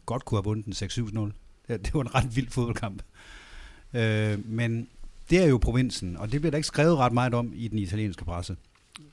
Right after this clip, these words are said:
Øh, generelt, og, og det er meget interessant, at hvis du ser på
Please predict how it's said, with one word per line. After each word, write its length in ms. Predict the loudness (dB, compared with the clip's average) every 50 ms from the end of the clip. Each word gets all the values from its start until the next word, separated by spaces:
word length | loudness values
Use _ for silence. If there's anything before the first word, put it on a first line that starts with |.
| _ _ _ -8
Øh, 140 | -8 -4 -2
generelt, 420 | 0 2 2 4 6 6 4 4 2
og, 220 | -4 -6 -6 -4
og 140 | -2 2 4
det 80 | 4
er 40 | 6
meget 180 | 8 8 8 6
interessant, 460 | 6 4 2 0 0 0 0 -2 -8 -10
at 100 | -10 -8
hvis 180 | -6 -6 -6 -4
du 100 | -4 -2
ser 300 | 0 2 2 2 2 2
på 340 | 2 0 0 0 0 -2